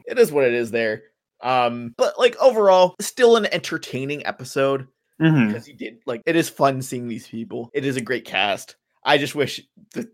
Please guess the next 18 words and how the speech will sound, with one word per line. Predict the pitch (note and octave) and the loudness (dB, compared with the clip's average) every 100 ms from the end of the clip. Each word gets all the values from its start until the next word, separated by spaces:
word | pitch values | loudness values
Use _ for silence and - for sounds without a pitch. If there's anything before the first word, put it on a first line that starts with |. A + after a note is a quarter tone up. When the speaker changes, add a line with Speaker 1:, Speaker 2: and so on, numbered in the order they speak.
| _ | _
Speaker 1:
production | C#3 B2 A#2+ C3+ | -6 -4 -6 -4
would | B2+ | -4
do | B2 B2+ | -2 -2
a | |
better | B2+ B2 | -2 -4
job | A#2 B2 B2 G2+ | -2 0 0 -2
with | B2+ - | -8 -8
these | A#2+ - | -12 -10
people. | A#2 - - | -14 -16 -6
Speaker 2:
Right. | B2+ A2 - _ - | -2 -2 -4 _ -4
I | D3 | 2
love | E3 F3 | 4 4
seeing | F3 F3+ F3 | 2 2 2
them | E3 | -2
contend | D3 D#3 C#3+ C#3+ | -4 -6 -2 0
with | C#3 C3+ | 0 0
the | A#2 | 0
elements. | A2 A2+ B2 B2 B2+ C3 - - | 0 -2 -2 -2 -4 -6 -8 -10